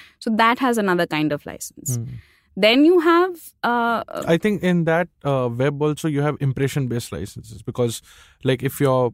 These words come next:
Speaker 2: website has a particular, like, fifty million users per month or per day,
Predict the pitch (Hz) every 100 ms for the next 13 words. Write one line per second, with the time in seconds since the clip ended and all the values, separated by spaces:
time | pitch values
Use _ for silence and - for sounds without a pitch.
0 | - 131 - - 135 123 123 117 127 123
1 | 120 131 127 120 120 - 139 - 131 123
2 | 123 123 120 117 120 117 - - - 131
3 | 117 113 113 110 113 - 120 113 113 101